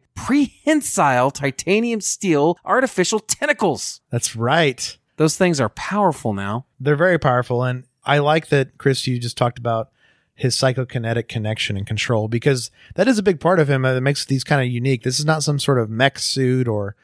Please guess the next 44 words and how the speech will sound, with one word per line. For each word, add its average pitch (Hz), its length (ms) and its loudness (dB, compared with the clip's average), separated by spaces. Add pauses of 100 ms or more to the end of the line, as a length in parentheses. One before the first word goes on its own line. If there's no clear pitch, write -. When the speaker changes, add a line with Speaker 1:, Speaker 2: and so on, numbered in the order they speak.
(220)
Speaker 2:
or 127 80 -6
some 135 180 -2
sort 131 220 0
of 117 320 -2
addition 135 560 2
to 135 100 2
him 123 200 0
that 117 100 -4
you 110 140 -6
can 113 160 -8
remote 120 260 2
controls. 117 580 -2 (220)
This 147 160 0
is, 202 160 0
like, 151 220 2
directly 135 320 2
tied 120 260 2
into 117 200 0
his 104 140 -2
brain, 98 440 -2
which 120 180 -2
is 131 80 -2
the 123 140 2
interesting 104 420 -6
part. 95 140 -6
Speaker 1:
He 180 160 0
can 160 400 0
control 156 420 0
them 165 220 0
away 135 380 2
from 147 200 -2
his 131 160 -4
body 117 320 0
as 95 160 -8
well. 107 300 -2
Speaker 2:
Exactly. 110 500 -4
Speaker 1:
He 143 180 2
has 139 220 0
used 160 280 -2
them 143 280 0
to 120 460 0
bust 123 340 -2
out 151 140 2
of 120 100 -4